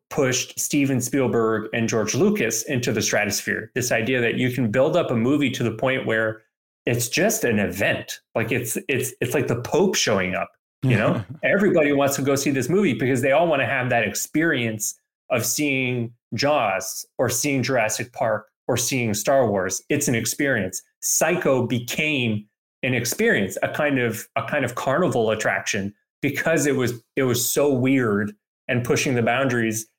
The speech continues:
Speaker 1: And people were walking away, and even if they didn't like it, they wa-, they walked away going, "I don't know what the hell happened, and I didn't like it." But if you heard someone say, "I didn't like it, but if it spooked the hell out of me," or, "I still don't get it," you wanna go <laughs> see it.
Speaker 2: Yeah.
Speaker 1: You wanna go experience it for yourself.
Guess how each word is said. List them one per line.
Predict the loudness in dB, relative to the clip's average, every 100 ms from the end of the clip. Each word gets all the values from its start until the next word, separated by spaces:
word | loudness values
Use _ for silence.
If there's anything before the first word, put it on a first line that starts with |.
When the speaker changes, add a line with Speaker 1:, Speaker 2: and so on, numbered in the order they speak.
| _ -4
Speaker 1:
And | -2 0
people | 0 2 4
were | 4
walking | 4 0 0 0
away, | 2
and | 0
even | 2 2 4
if | 2 0
they |
didn't | 0 0 0
like | 0 0 -2
it, | -4
they | 0
wa-, | 2 2 2
they | 2
walked | 2 2 0
away | 0
going, | 0 0
"I | 0
don't | 0 0
know | -2
what | -2
the | 0
hell | 2 2
happened, | 0 -2 -6 -10 _ _ _ _
and | -4 0 0
I | 0
didn't | 0 0
like | 0 -2
it." | -6 -6 -2
But | -2
if | 0
you | 0 2
heard | 0 2 2 0
someone | -2 0 0 0
say, | 0
"I | 0
didn't | 0 0
like | 0 -2
it, | -2
but | -2 -2
if | -4 _ _ -6
it | -6
spooked | -6 -6 -4
the | -2
hell | -2 0
out | 2 0
of | 0
me," | 0
or, | 0 2
"I | 0
still | -2 -2 0
don't | 0 0
get | -2 -2
it," | -4 -6
you | -2 0
wanna | 2 2 2
go | 0
<laughs> | 0
see | 0 0 2 2
it. | 0 -2
Speaker 2:
Yeah. | -2 2 2 2
Speaker 1:
You |
wanna | 2 2 4
go | 2
experience | 2 0 0 2 2
it | 0
for | 0 -2
yourself. | -2 0 0 0